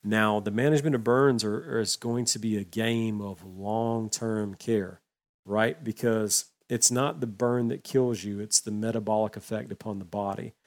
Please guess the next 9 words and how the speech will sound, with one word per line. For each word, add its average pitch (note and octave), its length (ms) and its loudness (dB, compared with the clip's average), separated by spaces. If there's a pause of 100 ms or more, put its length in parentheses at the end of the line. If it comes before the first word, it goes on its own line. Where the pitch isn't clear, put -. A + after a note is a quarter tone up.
(340)
And, G#2 580 -2 (120)
um, G#2+ 540 0 (960)
if A#2+ 160 -4
we B2 160 0
look A#2+ 260 0
at A2+ 160 0
areas A#2 480 2
like G#2 220 -4
extremities, B2 680 2